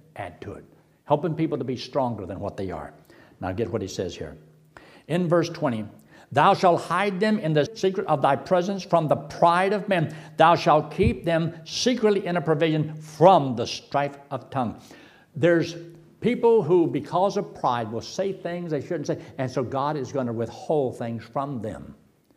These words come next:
But the people who put God first and love him, there's things God's going to give them. So in life,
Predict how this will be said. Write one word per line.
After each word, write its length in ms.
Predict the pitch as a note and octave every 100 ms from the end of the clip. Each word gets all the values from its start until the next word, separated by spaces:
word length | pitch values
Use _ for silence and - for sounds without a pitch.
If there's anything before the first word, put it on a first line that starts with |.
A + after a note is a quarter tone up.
| _ _ _ _ -
But 140 | E3
the 80 | D#3+
people 360 | F#3 B3 C#4+ A#3+
who 140 | A3
put 320 | G3 A#3 A#3+
God 260 | F#3 G3 F3
first 360 | - F3+ C3+ C#3
and 100 | A#2+
love 240 | C#3+ F3
him, 200 | G#3 G3+ - - -
there's 200 | A#2+ -
things 260 | C#3+ B2
God's 300 | - A#2+ G#2+
going 220 | - A2 G#2+
to 40 |
give 200 | A2+ C#3+
them. 100 | - -
So 440 | - F#3+ D3+ - - - _ _
in 160 | F#3 G#3+
life, 480 | G#3+ C#4+ D4 -